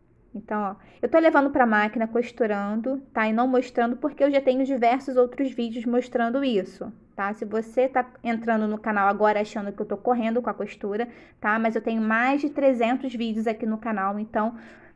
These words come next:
é, assiste os meus vídeos porque eu tenho vídeos mostrando mais detalhes dessa mesma costura aí, tá? Então, aqui eu mostro que eu já,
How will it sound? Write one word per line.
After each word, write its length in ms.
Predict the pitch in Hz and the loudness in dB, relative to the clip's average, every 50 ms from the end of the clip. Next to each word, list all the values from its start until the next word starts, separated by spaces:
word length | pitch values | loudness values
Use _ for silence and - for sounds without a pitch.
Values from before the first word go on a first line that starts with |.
| _ _ - | _ _ -4
é, 280 | 214 208 208 208 - - | -2 0 0 -2 -2 -2
assiste 460 | 208 220 214 - 247 254 262 - 320 | -2 -4 -2 -4 -4 -4 -2 -2 -2
os 80 | 320 | 0
meus 200 | 330 269 269 247 | 2 2 2 2
vídeos 380 | 214 208 226 220 220 240 240 - | 2 0 -2 -2 -2 -4 -6 -4
porque 240 | - 254 247 - 254 | -4 -4 0 0 0
eu 60 | 247 | 0
tenho 280 | 247 240 240 262 285 277 | 0 -2 0 0 0 0
vídeos 520 | 233 220 214 214 226 220 262 269 262 - | 0 0 -2 -2 -2 -2 -2 -4 -2 0
mostrando 480 | 254 247 254 254 - 254 240 240 254 247 | -2 -2 -2 -2 -2 -2 0 0 0 2
mais 200 | 233 254 285 269 | 2 2 0 0
detalhes 580 | 240 302 320 - 277 240 214 220 226 233 233 - - - - - _ | -2 -4 -4 -2 0 0 0 0 -2 -4 -8 -10 -14 -20 -20 -6 _
dessa 260 | 262 262 277 277 302 | 2 2 4 4 2
mesma 320 | 269 262 277 330 330 415 415 | 2 4 2 2 2 -2 0
costura 480 | - 415 403 - - - 359 359 370 403 | 0 0 -2 -2 -2 0 0 0 2 2
aí, 200 | 392 247 175 175 - - - _ _ _ _ | 0 0 -2 -4 -8 -14 -20 _ _ _ _
tá? 200 | - 208 220 269 269 - - _ _ _ _ _ _ _ _ _ _ _ _ _ _ - | -6 -6 -4 -6 -8 -12 -20 _ _ _ _ _ _ _ _ _ _ _ _ _ _ -12
Então, 220 | 214 - 214 214 | -6 -2 0 0
aqui 180 | 220 226 - 254 | 0 2 4 4
eu 60 | 233 | 4
mostro 420 | 226 220 214 220 240 233 - 247 | 6 4 4 2 2 0 -4 -6
que 140 | 247 - 233 | -2 0 2
eu 80 | 214 247 | 2 2
já, 400 | 240 226 202 202 202 202 202 | 2 0 0 0 0 0 -2